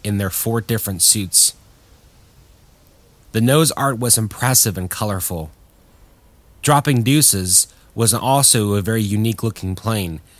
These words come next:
since its olive drab painted skin was much lighter than the others, giving it a more brown color than a green color.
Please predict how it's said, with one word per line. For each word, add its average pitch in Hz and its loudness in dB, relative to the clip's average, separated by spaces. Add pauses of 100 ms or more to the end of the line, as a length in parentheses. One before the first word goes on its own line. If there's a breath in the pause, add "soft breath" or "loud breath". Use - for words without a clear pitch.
(180 soft breath)
since - -2
its 117 -2
olive 135 -2
drab 123 -2
painted 120 -2
skin 90 -2
was 104 0
much 113 -2
lighter 107 -2
than 92 -4
the 90 -4
others, 87 -2 (360 loud breath)
giving 117 2
it 110 0
a 104 0
more 107 0
brown 110 0
color 90 -6
than 82 -8
a 85 -6
green 101 -4
color. 80 -8